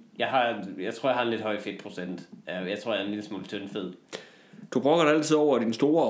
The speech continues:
Speaker 2: røv, øh, når
Speaker 1: For
Speaker 2: jeg snakker
Speaker 1: eksempel,
Speaker 2: med
Speaker 1: ja.
Speaker 2: dig.
Speaker 1: For eksempel, ja. For eksempel, ja. Og min familie har også tendens... Mændene i min familie har tendens til en lille mave. Det er som om vi... Ja, jeg ved ikke, om jeg har nævnt det før, men det er som om vi i sympati med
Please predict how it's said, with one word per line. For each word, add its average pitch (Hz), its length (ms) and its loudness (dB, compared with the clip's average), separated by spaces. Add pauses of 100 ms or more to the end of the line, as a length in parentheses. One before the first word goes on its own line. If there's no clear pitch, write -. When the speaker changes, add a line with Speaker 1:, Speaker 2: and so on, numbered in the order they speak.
(100)
Speaker 2:
røv, 123 360 2 (160)
øh, 120 240 2
når 117 60 2
Speaker 1:
For 127 100 6
Speaker 2:
jeg 131 120 6
snakker 160 200 6
Speaker 1:
eksempel, 139 160 6
Speaker 2:
med 123 80 4
Speaker 1:
ja. 131 80 6
Speaker 2:
dig. 151 80 6
Speaker 1:
For 165 140 2
eksempel, 143 440 4
ja. 110 140 2 (960)
For 135 80 -4
eksempel, 120 340 2
ja. 107 200 4
Og 123 100 0
min 131 160 6
familie 135 320 4
har 117 80 4
også 117 240 2
tendens... 120 420 0
Mændene 131 360 4
i 113 80 2
min 120 200 2
familie 123 300 0
har 110 120 -2
tendens 120 420 -2
til 117 140 -2
en 110 60 0
lille 113 160 2
mave. 113 420 2 (1500)
Det 123 40 -2
er 120 60 2
som 120 120 -4
om 135 200 4
vi... 113 380 -2
Ja, 107 140 4
jeg 107 180 -4
ved 120 80 -2
ikke, 127 140 2
om 120 60 2
jeg 110 60 2
har 110 60 0
nævnt 120 140 0
det 113 80 -6
før, 123 80 0
men 113 80 -2
det 120 80 -2
er - 40 -12
som 127 160 0
om 120 60 -4
vi 120 60 -2
i 110 80 -2
sympati 117 840 -4
med 101 280 -4